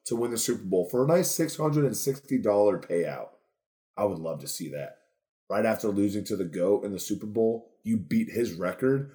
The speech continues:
potentially beat him in the Super Bowl for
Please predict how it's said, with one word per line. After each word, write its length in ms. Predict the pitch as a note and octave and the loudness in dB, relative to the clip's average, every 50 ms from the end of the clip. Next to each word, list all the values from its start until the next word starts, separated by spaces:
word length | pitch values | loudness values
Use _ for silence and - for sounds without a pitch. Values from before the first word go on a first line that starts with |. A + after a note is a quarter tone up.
| _ _ | _ _
potentially 460 | B2+ A2+ - B2 B2 B2 - C3 B2 | -4 -2 0 0 -2 0 0 0 0
beat 300 | A2+ - B2+ A#2+ - E2 | 0 0 -2 -2 -2 -2
him 180 | - A2 A2 A2+ | -2 -2 -2 0
in 60 | A2+ | -2
the 60 | G#2+ G#2 | -2 -2
Super 260 | - A2 G#2+ G#2+ G#2+ | -2 -4 -4 -4 -2
Bowl 380 | G2+ G#2+ G#2+ G#2 - - - - | 2 2 4 2 2 -2 -4 0
for 460 | A#2 G#2 G#2+ A2+ A#2+ B2+ C3 - - | 4 4 6 6 4 4 2 -2 -6